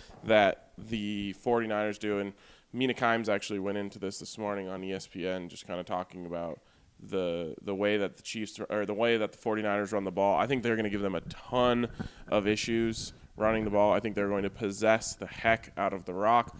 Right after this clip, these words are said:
I think Jimmy G is going to be asked to do minimal things, although I do think he throws an interception 'cause he doesn't see linebackers.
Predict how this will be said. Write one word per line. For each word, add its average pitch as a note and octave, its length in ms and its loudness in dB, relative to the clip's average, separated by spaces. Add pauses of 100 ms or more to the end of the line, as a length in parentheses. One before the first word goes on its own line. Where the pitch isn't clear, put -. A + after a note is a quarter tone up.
(220)
I A2+ 60 -8
think A#2 180 0
Jimmy A#2 240 0
G A2 200 -2
is A2+ 80 0
going G#2+ 220 0
to G#2+ 80 -2
be G#2+ 100 2
asked G#2 200 2
to - 40 -10
do G#2 220 -2
minimal A2+ 320 0
things, G#2+ 300 -2
although F#2+ 180 2
I F#2+ 60 2
do G2 180 -2
think G#2 180 -6
he A2 60 -6
throws F#2+ 300 -2
an F#2+ 40 -2
interception G2 460 -2
'cause F#2 160 -12
he F2 80 -10
doesn't E2+ 240 -4
see F#2+ 120 -8
linebackers. A#2+ 680 0